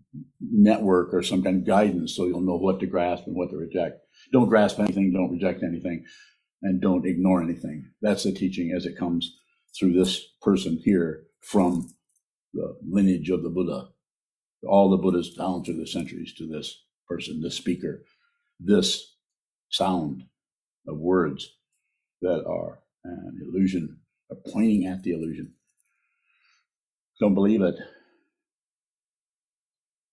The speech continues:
Don't disbelieve it. And of course, don't look away, ignore it, or distract yourself from it by anything, if you can. And the process of training the mind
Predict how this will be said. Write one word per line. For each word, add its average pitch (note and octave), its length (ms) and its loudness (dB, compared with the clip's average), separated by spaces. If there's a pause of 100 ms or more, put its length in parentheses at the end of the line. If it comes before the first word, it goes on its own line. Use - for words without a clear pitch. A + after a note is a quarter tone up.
(420)
Don't E2+ 140 -4
disbelieve E2+ 460 -6
it. D2 100 -12 (2000)
And G2+ 160 0
of F#2 100 -2
course, - 400 -10 (120)
don't D#2 280 -10 (720)
look F2+ 140 -6
away, D2+ 260 -4
ignore D2 380 -6
it, - 120 -16
or D2 300 -8
distract - 480 -8
yourself - 380 -8
from - 180 -10
it - 120 -16
by D#2+ 160 -2
anything, G#2 380 0 (640)
if F#2+ 160 -4
you G2+ 60 -4
can. G2+ 420 0 (540)
And F2+ 100 -2
the F2+ 60 0
process F#2+ 500 2
of - 80 -4
training G2 320 4
the F#2 60 2
mind G2+ 520 4